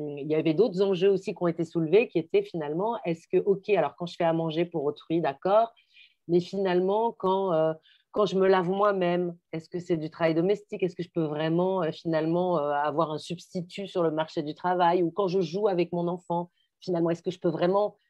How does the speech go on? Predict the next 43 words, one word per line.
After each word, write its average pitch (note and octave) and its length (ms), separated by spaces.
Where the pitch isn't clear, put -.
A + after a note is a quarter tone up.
parler F3+ 240
de F3+ 80
substitut ? F3 500
Ou A3+ 40
quand F#3 120
je - 80
promène F3 280
mon F#3+ 100
chien, F#3+ 200
parce F3+ 100
qu'en E3 120
fait, F#3 160
le E3+ 120
plaisir D#3+ 380
serait - 240
justement E3+ 440
dans F3 120
le D3+ 60
fait F3 160
de D3+ 100
promener D#3 280
le D3 60
chien. F#3 260
Donc, F3 140
voilà. C#3 240
Donc, G3+ 160
en G#3+ 60
fait, C4+ 180
elles F#3+ 220
ont E3+ 180
réglé G#3 320
ça G3+ 200
en F3 80
France - 400
par, G3+ 280
euh, D3+ 140
euh, D3 80
ce D3+ 80
qu'elles D#3 240
ont D#3 60
appelé D3 320
des E3+ 140
périmètres F3+ 720